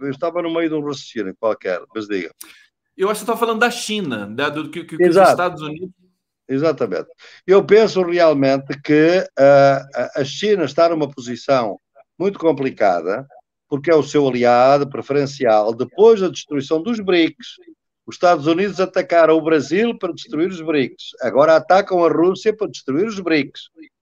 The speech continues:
Speaker 1: Veja que isto tudo tem lógica. Tem, tudo tem lógica. Pode ser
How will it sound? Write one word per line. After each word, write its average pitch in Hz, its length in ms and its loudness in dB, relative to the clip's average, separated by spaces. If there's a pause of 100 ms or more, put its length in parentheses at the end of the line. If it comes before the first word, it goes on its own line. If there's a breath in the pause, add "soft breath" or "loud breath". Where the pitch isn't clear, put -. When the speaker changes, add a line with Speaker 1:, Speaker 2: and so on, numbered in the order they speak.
(100)
Speaker 1:
Veja 226 320 0
que 254 120 -6
isto - 140 -10
tudo 262 180 -4
tem 277 160 0
lógica. 180 440 2 (320)
Tem, 104 120 -8
tudo 202 200 -6
tem 226 140 2
lógica. 120 420 0
Pode 262 280 -8
ser 247 420 0